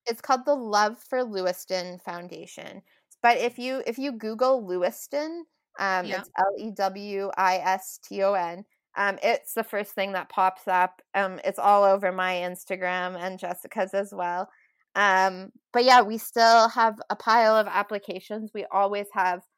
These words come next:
Speaker 1: funding needs of families. Um,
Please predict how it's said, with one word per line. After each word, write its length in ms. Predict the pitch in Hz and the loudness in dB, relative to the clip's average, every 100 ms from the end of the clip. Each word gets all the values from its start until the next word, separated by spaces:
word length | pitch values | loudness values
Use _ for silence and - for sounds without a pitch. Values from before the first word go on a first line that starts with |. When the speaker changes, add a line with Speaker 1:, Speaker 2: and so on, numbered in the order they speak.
| _ _ _ - | _ _ _ -4
Speaker 1:
funding 420 | 208 196 190 190 | -4 -2 -8 -10
needs 400 | 180 180 180 - _ | -10 -10 -12 -18 _
of 260 | 180 180 180 _ _ _ - | -2 -2 -6 _ _ _ -6
families. 760 | 180 180 170 180 185 190 - - | -4 -6 -8 -10 -12 -16 -18 -10
Um, 400 | 196 180 175 | -8 -6 -10